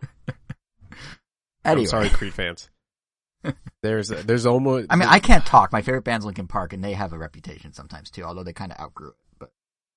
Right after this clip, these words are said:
Speaker 2: Yeah, and then, like, yeah, I guess I'll hug an Imagine Dragons fan as much as I hate that band. I'll hug a Nickelback fan.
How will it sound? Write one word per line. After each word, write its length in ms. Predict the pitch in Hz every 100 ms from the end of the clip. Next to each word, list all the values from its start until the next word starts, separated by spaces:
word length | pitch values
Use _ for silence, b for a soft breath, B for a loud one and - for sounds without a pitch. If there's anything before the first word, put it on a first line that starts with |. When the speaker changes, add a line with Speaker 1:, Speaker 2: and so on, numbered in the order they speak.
| _ _
Speaker 2:
Yeah, 300 | 127 127 123 95
and 120 | 110
then, 160 | 117 117
like, 380 | 117 104 92 - _ _ _ _ _
yeah, 220 | 123 139 135
I 80 | 127
guess 220 | 123 131
I'll 160 | 127
hug 440 | 101 120 107 107 101 - B B _ _ -
an 80 | 113
Imagine 400 | 104 98 104 98
Dragons 400 | 98 92 95 -
fan 400 | 101 92 92 98 _ _
as 160 | 110 104
much 220 | 101 101
as 100 | 98
I 80 | 92
hate 180 | 95 95
that 200 | 92 90
band. 180 | 95 95 -
I'll 220 | 147 139
hug 340 | 101 113 104
a 40 | 95
Nickelback 520 | 101 - 95 82 -
fan. 280 | - -